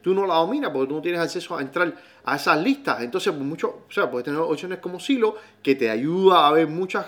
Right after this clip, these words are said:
muchas de estas propiedades, pero la gente real estate con su propia licencia entra al sistema, entonces esas propiedades, ellos donde primero las ven son ellos. Entonces esos deals específicos los va a ayudar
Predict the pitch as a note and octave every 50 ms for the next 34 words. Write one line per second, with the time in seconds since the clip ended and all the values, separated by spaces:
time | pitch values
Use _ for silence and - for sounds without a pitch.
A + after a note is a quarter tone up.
0 | - - - C#3 C#3+ D#3+ E3+ E3 G3+ F#3 - G#3+ F#3+ - - G#3+ G#3 G#3 A#3 A#3
1 | A3 G#3 G#3 - - - - - _ _ - A3+ A3 G#3 G3+ E3 D3+ D#3+ D#3 D#3+
2 | F3+ F3+ F#3+ G3 F#3 G3 F#3+ F#3+ - F#3 - F#3+ F3+ D#3+ - E3 E3+ F#3+ F3+ F#3+
3 | F#3+ F#3 F3+ G3+ G3+ F#3 - F3+ C#3+ C#3+ - E3+ E3 G3 F#3+ - A3 G#3 G3 F#3+
4 | E3+ E3 E3+ E3+ F3 E3 - - _ _ _ - - E3+ - G3 - - G3+ G3
5 | G3+ G3+ G3 G3 F#3+ F#3 F#3 - - D3+ E3 F3 E3 - - D#3 D#3 D#3 C#3 D3
6 | D3+ D#3+ E3+ E3+ E3+ D#3+ D#3 D#3 E3+ D#3 - - D3+ D#3+ A#3 B3+ G#3+ D#3+ B2+ A#2
7 | A#2+ A#2+ - - - - D#3 - - - - - _ - F#3 F#3+ - G#3 E3 E3+
8 | D#3+ - A3 A3+ A3 G3+ F#3+ - - D3+ - - F#3 - - G#3 - - F#3+ F#3+
9 | F#3+ D#3+ C#3+ C#3 C3 D3 D#3 E3+ F3+ F3+ F3+ F3+ E3+ E3+ -